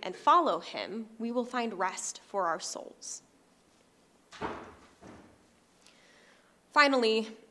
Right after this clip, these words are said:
our scripture reading today from John chapter six recounted Jesus' identification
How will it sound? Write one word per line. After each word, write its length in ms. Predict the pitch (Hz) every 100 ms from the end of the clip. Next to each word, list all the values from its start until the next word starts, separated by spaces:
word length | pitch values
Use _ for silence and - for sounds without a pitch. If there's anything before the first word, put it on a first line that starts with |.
| - _ _
our 140 | 262
scripture 460 | 254 - 466 - 330
reading 300 | 208 180 185
today 400 | - 190 160 170
from 220 | 247 226
John 240 | 214 202 220
chapter 380 | 233 226 202
six 600 | 196 - 220 277 - - - - - _
recounted 500 | 262 - 302 320 285
Jesus' 520 | 196 254 262 285 254
identification 800 | 240 226 220 220 220 202 202 202